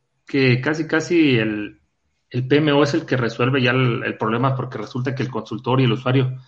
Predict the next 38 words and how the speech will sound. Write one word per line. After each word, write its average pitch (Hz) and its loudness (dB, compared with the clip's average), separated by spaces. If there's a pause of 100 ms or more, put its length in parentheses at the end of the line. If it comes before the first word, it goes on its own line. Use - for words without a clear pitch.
(340)
ya 127 2
traen 135 2
por 127 2
ahí 131 4
un 139 2
conflicto 131 -2
y, - -6
y, - -18
pues, 123 -8
no 127 4
lo 135 0
pueden 143 0
solucionar? 123 0 (400)
Eh, 120 -2
es 147 4
muy 165 4
importante 123 2
también, 131 0
pues, - -8 (100)
o 117 -2
lo 113 -2
que 117 -2
yo 127 2
entiendo 127 0
o - -14
lo 110 -8
que - -8
veo 117 0
en 117 -2
ti 127 2
es - 0 (720)
la, 120 2
también 127 4
la 160 4
responsabilidad, 117 -2
¿no? 147 -2
O 113 0
el, 113 -4